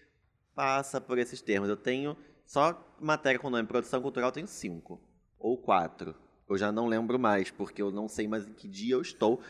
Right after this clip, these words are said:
Eu vou lembrar o que que eu tô estudando. Não lembro, gente. Tô perdido nessa quarentena.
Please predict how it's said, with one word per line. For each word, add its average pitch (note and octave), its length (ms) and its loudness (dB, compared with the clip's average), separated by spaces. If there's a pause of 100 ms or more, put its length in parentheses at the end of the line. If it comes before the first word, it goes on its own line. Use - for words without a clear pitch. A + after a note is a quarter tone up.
(120)
Eu - 80 -10
vou A#2+ 120 4
lembrar A3+ 280 6
o - 40 2
que - 100 -6
que E4 60 0
eu - 40 -6
tô - 140 -4
estudando. F2+ 400 -6
Não G2 160 -2
lembro, F#2 360 0
gente. E2+ 240 -10
Tô - 120 -8
perdido G2+ 460 -4
nessa F#2+ 180 -8
quarentena. F#2 580 -6